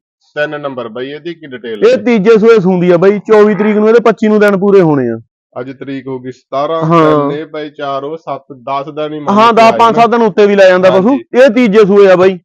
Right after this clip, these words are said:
Speaker 1: ਬਾਹਰ ਕੱਢ ਲਈ ਵੀਰ। ਕਹਿਣ ਨੂੰ ਬਾਈ ਦੂਜੇ ਵੀ ਕਹਿ ਸਕਦੇ, ਕਿਉਂਕਿ ਪੂਰੀ ਵੱਡੇ ਕੱਦ ਕਾਠ ਦੀ ਤੇ ਹੈਵੀ ਬੋਡੀ
Speaker 2: ਮੰਝਾਂ
Speaker 1: ਦੀ
Speaker 2: ਵਰਗੀ
Speaker 1: ਗਾਂ
Speaker 2: ਗਾਂ ਯਾਰ, ਭਲਾ
Speaker 1: ਮੰਝਾਂ
Speaker 2: ਰੱਸਾ ਸੱਟ
Speaker 1: ਵਰਗੀ।
Speaker 2: ਕੇ ਐਂ ਬਹਿ ਜਾ, ਕੋਈ ਵਾਸਤਾ ਨਹੀਂ ਇਹਨੂੰ।
Speaker 1: ਠੀਕ ਆ ਜੀ, origignal ਤੀਜਾ ਸੂਆ ਸੂੰਦੀ ਆ, ਵੱਡੀ ਵੱਡੀ ਬਹੁਤ ਆ, ਚੌੜੇ ਪੈਠ ਪੂੜੇ ਦੀ, ਬਰੀਡ ਵਾਈਜ਼ ਵੀ ਚੰਗੀ ਆ ਜੀ।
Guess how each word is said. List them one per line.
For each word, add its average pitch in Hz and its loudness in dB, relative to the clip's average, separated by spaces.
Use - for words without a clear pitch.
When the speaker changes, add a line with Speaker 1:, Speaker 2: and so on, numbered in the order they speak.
Speaker 1:
ਬਾਹਰ 147 -6
ਕੱਢ 110 -10
ਲਈ 127 -10
ਵੀਰ। 131 -12
ਕਹਿਣ 143 -12
ਨੂੰ 170 -16
ਬਾਈ 151 -8
ਦੂਜੇ 135 -14
ਵੀ 156 -14
ਕਹਿ 156 -12
ਸਕਦੇ, 151 -14
ਕਿਉਂਕਿ 147 -16
ਪੂਰੀ 156 -14
ਵੱਡੇ 151 -10
ਕੱਦ 143 -12
ਕਾਠ 143 -8
ਦੀ 147 -14
ਤੇ 165 -14
ਹੈਵੀ 127 -10
ਬੋਡੀ 131 -10
Speaker 2:
ਮੰਝਾਂ 269 4
Speaker 1:
ਦੀ 262 2
Speaker 2:
ਵਰਗੀ 240 2
Speaker 1:
ਗਾਂ 247 4
Speaker 2:
ਗਾਂ 240 4
ਯਾਰ, 240 2
ਭਲਾ 247 0
Speaker 1:
ਮੰਝਾਂ 226 0
Speaker 2:
ਰੱਸਾ 233 -2
ਸੱਟ 240 -2
Speaker 1:
ਵਰਗੀ। 233 -6
Speaker 2:
ਕੇ 240 -4
ਐਂ 233 -4
ਬਹਿ 208 2
ਜਾ, 240 2
ਕੋਈ 226 -4
ਵਾਸਤਾ 208 0
ਨਹੀਂ 202 -4
ਇਹਨੂੰ। 214 -8
Speaker 1:
ਠੀਕ 127 -14
ਆ 117 -8
ਜੀ, 110 -16
origignal 147 -12
ਤੀਜਾ 151 -10
ਸੂਆ 151 -8
ਸੂੰਦੀ 143 -10
ਆ, 165 -4
ਵੱਡੀ 135 -8
ਵੱਡੀ 143 -12
ਬਹੁਤ 143 -8
ਆ, 170 -6
ਚੌੜੇ 147 -8
ਪੈਠ 127 -8
ਪੂੜੇ 143 -10
ਦੀ, 156 -10
ਬਰੀਡ 131 -10
ਵਾਈਜ਼ 139 -6
ਵੀ 160 -10
ਚੰਗੀ 147 -10
ਆ 147 -6
ਜੀ। 151 -8